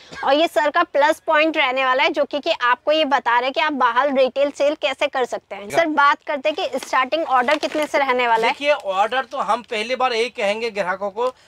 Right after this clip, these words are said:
Speaker 2: फर्स्ट टाइम अगर यहाँ पे आते हैं, सबसे best of the best option है।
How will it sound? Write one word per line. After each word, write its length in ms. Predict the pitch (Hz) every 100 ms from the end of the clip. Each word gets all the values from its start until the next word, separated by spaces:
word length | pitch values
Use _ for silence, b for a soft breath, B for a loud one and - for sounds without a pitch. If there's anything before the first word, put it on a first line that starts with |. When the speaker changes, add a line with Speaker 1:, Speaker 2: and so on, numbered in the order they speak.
| b -
Speaker 2:
फर्स्ट 300 | 214 214 -
टाइम 220 | 269 254
अगर 240 | 247 262
यहाँ 260 | 254 190 214
पे 140 | 214 254
आते 340 | 202 196 233
हैं, 120 | 269 - b -
सबसे 420 | 240 240 - 247
best 260 | 202 214 240
of 120 | 208
the 100 | 247 190
best 260 | 202 -
option 340 | 196 - 185
है। 120 | 156